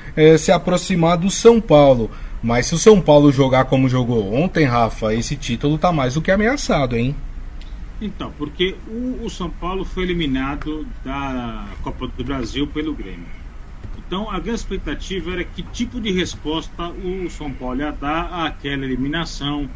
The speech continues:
Speaker 2: é, se aquela eliminação poderia interferir no rendimento do São Paulo no Campeonato Brasileiro. Então, essa era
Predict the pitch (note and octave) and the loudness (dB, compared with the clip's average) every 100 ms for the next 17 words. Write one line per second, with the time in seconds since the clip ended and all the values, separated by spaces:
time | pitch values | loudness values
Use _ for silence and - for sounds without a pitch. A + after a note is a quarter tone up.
0 | - - - - C#3 C#3+ C#3 B2+ - - | -12 -12 -12 -8 -2 0 0 -4 -10 -12
1 | - G3 F3+ B2+ B2 - - - - - | -4 -2 0 -2 -6 -14 -14 -14 -12 -10
2 | - D#3+ D#3+ - E3+ E3 D#3+ D3+ C#3+ - | -8 -4 -4 -2 0 2 2 0 -4 -6
3 | C#3 B2+ G#2 - - C3 C#3 F3 D#3+ E3+ | -6 -6 -6 -10 -8 -2 2 2 2 0
4 | D3 D#3 C3+ D#3+ B2 - - - - E3+ | 0 -2 0 2 0 -4 -12 -14 -10 -4
5 | E3+ E3 C#3 C#3 C#3 B2+ C3+ B2+ - B2+ | 0 0 0 0 0 -2 -6 -10 -8 -10
6 | - B2+ B2+ B2 C#3+ D3+ C3+ B2 A#2+ A#2 | -8 -6 -4 -4 -4 -4 -6 -6 -6 -6
7 | - A#2 B2+ D3+ D3 D3 C#3 B2+ - - | -8 -8 -8 -2 2 2 0 -4 -10 -10
8 | - - G#3+ A3+ G3+ G#3+ A#3 A#3+ A#3 A3 | -10 -6 -4 -4 -4 -4 -4 -2 0 0
9 | G3+ | -2